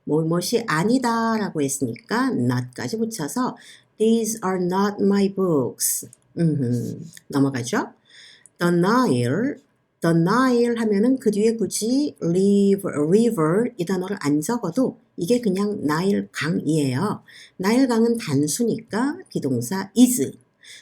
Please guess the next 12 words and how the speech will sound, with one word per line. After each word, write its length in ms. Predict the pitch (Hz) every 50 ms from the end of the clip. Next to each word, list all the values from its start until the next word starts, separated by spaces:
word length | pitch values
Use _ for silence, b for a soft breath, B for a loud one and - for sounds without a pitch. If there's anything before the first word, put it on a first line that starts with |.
| B B
그 120 | - 147
다음에 500 | - 170 147 143 151 196 233 247 254 240 247
아시아에 460 | - 175 196 - - - 220 196 185 190
있지 640 | 196 185 - 170 - - - - - 208 - - -
않아요 640 | 143 139 143 190 226 269 277 262 254 247 247 240 240
라고 240 | 226 202 190 180 170
했으니까 840 | 151 151 - - 139 127 123 127 - - - 220 247 269 269 170 - -
not도 640 | 131 127 135 139 143 - _ _ - 208 254 247
축약해서 540 | - - 269 269 254 247 - 202 170 - 202
넣어보고요. 760 | 180 139 123 151 175 170 - 131 - 156 202 269 311 247 - B B B B B B -
아시아에 920 | - 202 226 220 220 302 302 311 302 294 - 285 - - 240 247 247 254 - _ _ _ _ _ - - _
전치사 800 | - - 165 143 170 165 - - 147 139 139 - 240 285 349 392